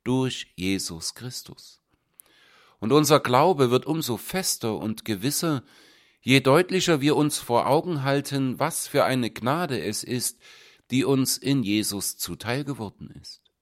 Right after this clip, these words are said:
Wie schon gesagt, war ein Schirmherr in früheren Zeiten ein König oder Fürst, der seine Macht über erobertes Land ausbreiten konnte.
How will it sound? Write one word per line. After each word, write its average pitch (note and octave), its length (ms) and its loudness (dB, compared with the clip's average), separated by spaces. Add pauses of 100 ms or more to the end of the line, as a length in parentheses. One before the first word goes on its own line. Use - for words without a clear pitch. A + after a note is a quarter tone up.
(1040)
Wie G2+ 80 -6
schon D#3 200 0
gesagt, C3+ 540 0 (460)
war A#2 140 4
ein D#3 140 4
Schirmherr C3+ 600 4
in B2 140 0
früheren C#3+ 520 0
Zeiten D3+ 420 0
ein A2 220 -2
König E3 480 -2
oder G#2 220 -4
Fürst, - 520 -10 (500)
der A#2+ 80 0
seine D3 280 8
Macht D3+ 360 0
über C3 260 2
erobertes A#2 720 -2
Land C3 420 -2
ausbreiten A2 720 -8
konnte. - 440 -18